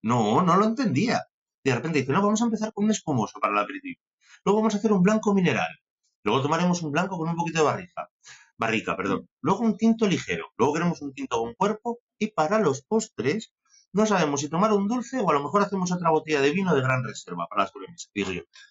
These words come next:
Speaker 1: "Si son cuatro, se han bebido cinco botellas de vino. Si tienen que salir de aquí terrible, ¿no?".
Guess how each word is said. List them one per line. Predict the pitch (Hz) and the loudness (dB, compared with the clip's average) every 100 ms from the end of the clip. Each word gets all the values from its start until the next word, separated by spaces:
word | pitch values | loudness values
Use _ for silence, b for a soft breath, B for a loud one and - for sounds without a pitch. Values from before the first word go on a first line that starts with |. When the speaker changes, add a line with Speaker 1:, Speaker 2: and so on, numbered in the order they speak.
| B _ _ | B _ _
Speaker 1:
"Si | - | -2
son | 175 180 | 0 0
cuatro, | 196 165 | 0 0
se | 156 | -2
han | |
bebido | 160 147 131 | 0 0 -2
cinco | 143 113 | -4 -4
botellas | 101 120 | -2 -4
de | - 147 | -4 -2
vino. | 214 110 - _ _ _ _ _ _ | 0 0 -4 _ _ _ _ _ _
Si | - 117 | -6 0
tienen | 202 175 | 0 0
que | |
salir | 135 139 131 | 0 2 2
de | |
aquí | 110 151 | 0 -2
terrible, | 120 - 190 226 - - _ _ _ _ _ | -6 -2 0 0 -2 -8 _ _ _ _ _
¿no?". | - 156 - | -2 -2 -2